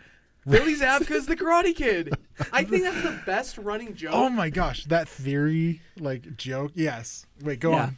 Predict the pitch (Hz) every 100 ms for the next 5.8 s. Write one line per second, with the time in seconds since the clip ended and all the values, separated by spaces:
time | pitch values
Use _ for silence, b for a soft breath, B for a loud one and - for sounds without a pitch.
0 | - 147 139 262 269 196 202 202 208 233
1 | 247 214 202 175 180 156 147 226 131 131
2 | 220 277 320 - 269 175 - 180 175 143
3 | 165 214 247 202 180 180 147 170 160 147
4 | _ _ _ _ _ _ 180 175 - 175
5 | 151 156 156 147 - - 147 156